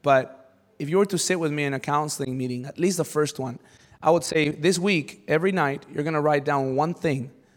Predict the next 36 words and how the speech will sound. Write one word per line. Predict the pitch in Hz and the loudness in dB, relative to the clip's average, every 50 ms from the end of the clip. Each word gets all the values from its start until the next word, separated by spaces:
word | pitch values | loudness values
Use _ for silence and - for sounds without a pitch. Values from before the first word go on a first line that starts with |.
| _ _ _ _ _ _ _ _ | _ _ _ _ _ _ _ _
that | - 143 131 | -10 -2 -2
this | 147 139 | -2 -2
person | - - 147 143 135 - - - - - | 0 2 0 0 2 0 -4 -4 -2 0
is | 151 143 131 - | 0 0 0 0
good, | - - - 131 123 123 113 - - - | -6 -4 -4 -4 -4 -4 -10 -14 -18 -4
or | - 143 147 139 | 0 2 2 4
that | 139 139 - | 2 0 0
you | 131 135 139 | 0 0 2
love | 131 131 143 139 131 135 | 4 6 4 4 4 2
about, | 127 131 131 131 - | 0 0 0 0 0
or | 143 | -2
that | 139 147 143 139 | 0 0 0 2
you | 151 147 | 2 2
had | 135 - 151 147 147 143 123 | 4 4 4 4 4 2 0
before, | 131 127 - - 127 127 127 | -2 -6 -4 -2 0 0 2
that, | 131 135 135 - - - - | 2 0 -2 -4 -20 -6 -4
or | 170 | 0
that | 165 165 | 2 2
you | 165 165 | 2 2
could | - 180 | 2 2
appreciate | 160 151 - - 165 156 - - 139 | 0 0 0 -2 -2 -2 -2 -2 -2
about | 139 135 127 127 | -2 -2 -2 -6
the | 135 | -6
person." | 147 143 - - 185 - | -10 -10 -10 -12 -6 0
"But | 165 160 156 147 | 4 4 4 6
nothing." | 151 175 180 - - 147 113 185 | 6 4 4 6 4 0 0 0
"I | - 185 226 | 0 2 4
know, | 247 254 | 4 6
I | 247 254 | 6 6
know, | 247 247 247 | 6 6 6
I | 247 240 | 6 6
know, | 240 240 | 6 6
you | 226 202 196 | 4 4 2
can | - - 214 | 0 -2 -2
find | 208 - 208 190 185 | 4 4 4 6 6
nothing. | 180 156 135 - 147 - | 4 2 0 -4 -12 -14